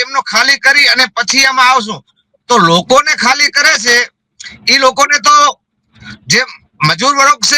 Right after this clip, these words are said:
એને તો પછી પણ હું ખાલી કરી શકાય. હું એમ નથી કહેતો કે ન ખાલી કરાવાય, દબાણ હોય તો ખાલી જ કરાવાય, પણ એમને સુરક્ષા જગ્યાએ મૂકી અને એમના મકાન કે જે સહાય મળતી હોય એમાં સરકારી જમીનમાં બેસાડીને પછી ખાલી કરી શકાય.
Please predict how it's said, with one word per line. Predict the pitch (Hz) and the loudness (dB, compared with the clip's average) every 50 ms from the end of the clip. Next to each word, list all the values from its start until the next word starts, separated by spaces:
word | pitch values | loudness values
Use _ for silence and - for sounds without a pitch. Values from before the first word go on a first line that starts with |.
| 294 285 | 2 0
એને | 285 294 277 | 0 -2 -4
તો | 285 269 | -6 -4
પછી | - 262 262 - 277 262 | -4 -4 -4 -2 -2 0
પણ | 214 294 294 294 | 0 2 2 2
હું | 294 285 285 277 277 269 | 0 -2 -2 0 0 0
ખાલી | 190 - 220 254 277 285 | 0 0 -2 -2 0 0
કરી | 262 - 269 285 262 | 0 0 -2 -2 -2
શકાય. | 196 262 247 262 247 | -2 -2 0 0 0
હું | 240 240 254 | 0 -2 -4
એમ | 269 285 | -2 -2
નથી | 294 285 294 302 | -2 -2 0 -2
કહેતો | 302 302 294 294 | -2 -2 -2 -2
કે | 254 240 | -2 -2
ન | 196 233 | -2 -4
ખાલી | 226 - 233 247 254 247 220 | -2 -2 -2 -2 -2 -2 -2
કરાવાય, | 233 226 208 196 180 175 156 - - | -2 0 0 0 0 -2 -2 -4 -4
દબાણ | 208 226 269 277 277 | -4 0 0 2 2
હોય | 262 262 277 269 | 4 2 2 0
તો | 277 269 | -2 -6
ખાલી | - - 226 262 302 302 | -6 -4 -2 -2 0 -2
જ | 294 - | -2 -2
કરાવાય, | 269 254 240 214 196 165 139 123 - _ _ _ _ _ _ _ _ - | 0 0 2 2 2 0 -2 -4 -6 _ _ _ _ _ _ _ _ 0
પણ | 226 262 285 269 - - - - | 2 2 2 0 -2 -4 -4 -4
એમને | 254 254 269 269 285 294 294 294 285 - - - _ _ | -4 -4 -2 -2 0 2 2 2 0 0 -2 -6 _ _
સુરક્ષા | - - - 269 - - - 285 285 | -8 -6 -4 -4 -4 -2 -2 0 0
જગ્યાએ | 240 247 247 214 226 269 285 294 294 285 | 0 -2 -4 -4 -2 0 2 2 2 0
મૂકી | 254 240 254 262 - 285 285 285 285 277 - - _ _ - - - - - - | -2 -4 -8 -6 -4 -2 0 0 0 -2 -4 -6 _ _ -16 -16 -16 -10 -6 -4
અને | 233 247 277 277 277 277 262 | -2 2 2 2 2 2 0
એમના | 262 269 269 285 285 285 285 285 285 285 277 277 269 254 175 - _ - 170 | -2 -2 0 0 0 -2 -2 -2 0 0 2 2 0 -2 -4 -6 _ -8 -4
મકાન | 196 214 - 262 277 277 277 | -4 -2 -2 -2 -2 -2 -2
કે | 233 269 262 | -2 -2 -2
જે | 226 220 254 285 277 220 185 _ _ _ _ _ _ _ _ - | 0 0 0 -2 -2 -2 -6 _ _ _ _ _ _ _ _ -4
સહાય | - - 240 269 269 | -2 0 0 0 0
મળતી | 254 262 277 269 - 277 | -2 -2 -4 -2 -2 -2
હોય | 277 269 269 | 0 0 0
એમાં | 269 269 277 269 262 254 240 226 | 0 0 2 4 2 2 0 -4
સરકારી | - - 196 226 - - 269 262 233 | -8 -6 -6 -6 -2 -2 -2 -2 0
જમીનમાં | 240 247 269 262 269 277 269 269 254 247 - _ _ _ _ _ _ _ _ _ - | -2 -2 -2 -2 0 0 0 0 0 -2 -4 _ _ _ _ _ _ _ _ _ -4
બેસાડીને | 240 254 - - 277 294 294 277 240 220 | -4 -2 0 -2 -2 -2 -4 -6 -6 -6
પછી | 247 - - 285 | -4 -4 -4 -2
ખાલી | 214 262 262 269 269 | 0 0 0 0 0
કરી | 254 269 262 262 | -2 -2 -2 -2
શકાય. | 226 240 208 208 190 - | -2 -2 -2 -2 -4 -4